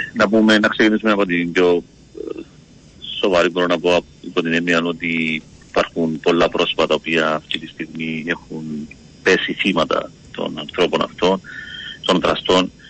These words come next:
ε, για τις υποθέσεις με τους, ε, ψευδογιατρούς, όπου το τελευταίο χρονικό διάστημα, ιδιαίτερα στην επαρχία της Λάρνακας, είχαμε αρκετά τέτοια περιστατικά. Ε, να πούμε όμως ότι για το συγκεκριμένο θέμα, ε,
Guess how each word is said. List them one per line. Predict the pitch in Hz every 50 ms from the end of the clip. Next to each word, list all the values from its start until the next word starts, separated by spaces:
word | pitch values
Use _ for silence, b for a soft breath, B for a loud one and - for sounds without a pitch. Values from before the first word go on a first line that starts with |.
| B B B B
ε, | - 95 92 92 90 90 90 90 90 92 95
για | - - 92 87
τις | 80 - 92 90 85 - - -
υποθέσεις | 104 98 82 92 87 - 98 87 - - 90 87
με | 87 87 85
τους, | - - 85 82 82 80 -
ε, | - - - - 82 78 78 78 80 -
ψευδογιατρούς, | - - - 87 85 82 78 76 - - 95 92 - -
όπου | 90 80 - - 85 85 82 82 80 76 - - - - - -
το | -
τελευταίο | - 95 82 78 - 87
χρονικό | - - 92 85 78 87
διάστημα, | 85 87 90 90 87 - - 85 87 85 85 85 85 - - - -
ιδιαίτερα | - 104 85 90 90 85 87 85
στην | 82 - -
επαρχία | 87 76 76 - - - 78
της | 76 80 73
Λάρνακας, | 76 82 78 - 82 80 78 80 78 - -
είχαμε | 80 - - 82 82 82 82 82 80 -
αρκετά | - - 82 - - - 87 78 90 90 85 78 73 -
τέτοια | - 80 - - - - 80 78 78 76 73 73 71 - - -
περιστατικά. | - 85 82 - - - - 78 71 85 92 117 - - B B B B B B B B B B B B B B B -
Ε, | 95 92 92 92 92
να | 95 101
πούμε | 101 113 120 120
όμως | 123 123 123 117 -
ότι | 120 107 - 120
για | 117 117
το | 101 110
συγκεκριμένο | 101 101 104 101 - 90 92 107 107 104
θέμα, | 95 113 113 113 113 110 110 107 - - - - - _ -
ε, | - 95 92 92 90 90 87 87 87 87 87